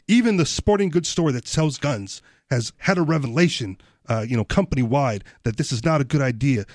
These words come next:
to sell and to promote and to have out there on the streets of the consumers." Uh, and now they're kicking it up a notch, right? Because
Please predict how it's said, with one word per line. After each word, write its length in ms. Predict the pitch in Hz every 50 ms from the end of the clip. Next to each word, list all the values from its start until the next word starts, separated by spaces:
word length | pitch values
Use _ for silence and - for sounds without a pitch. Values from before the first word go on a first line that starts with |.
| - _ _
to 80 | 131
sell 400 | 107 - - 160 143 123 104 95 - - _
and 120 | - 123 -
to 80 | 127
promote 420 | - 131 120 131 135 120 101 - - _
and 80 | _ 104
to 60 | - -
have 240 | - 151 135 127 - -
out 160 | 139 139 -
there 160 | - 135 123
on 100 | 123 117
the 80 | 113 107
streets 360 | - - - 151 131 - -
of 60 | 113
the 60 | 104 -
consumers." 600 | - 117 113 - - 170 131 101 101 107 - - _ _ _ _ _
Uh, 140 | 123 120 117
and 100 | 127 131
now 140 | 147 156 165
they're 80 | 160
kicking 240 | 143 - - 180 160
it 60 | 143 -
up 140 | 190 - -
a 40 |
notch, 320 | 113 104 101 107 - - - _ _ _ _ _
right? 180 | - 120 131 - -
Because 240 | _ - 147 - -